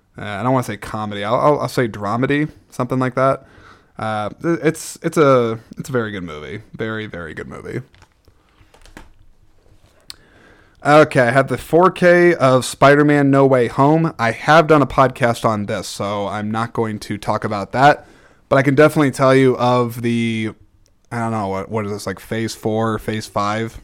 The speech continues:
Is this phase four of the M C U? I don't really know. It's, it's definitely one of the best, but I would only really say that's the case because of all the callback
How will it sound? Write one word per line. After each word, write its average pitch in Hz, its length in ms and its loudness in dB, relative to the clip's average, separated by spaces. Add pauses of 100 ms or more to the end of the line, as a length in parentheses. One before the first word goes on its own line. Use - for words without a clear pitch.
(400)
Is - 40 -18
this 139 140 -6
phase 151 240 2
four 147 400 2 (100)
of 135 80 -10
the 135 140 0
M 135 100 0
C 139 200 -4
U? 135 360 2
I - 40 -8
don't 123 100 -2
really 110 180 -4
know. 90 300 -8 (500)
It's, - 280 -6 (100)
it's 143 140 -2
definitely 156 340 6
one 139 100 6
of 120 60 2
the 113 80 -2
best, 113 400 -4
but 117 120 0
I 117 120 0
would 117 160 0
only 120 320 -2 (200)
really 117 280 -2
say 120 200 -4
that's 113 180 -6
the 107 100 -12
case 110 400 -8
because 107 640 -8 (460)
of 113 200 0
all 107 300 -2
the 107 300 -8
callback 104 720 -4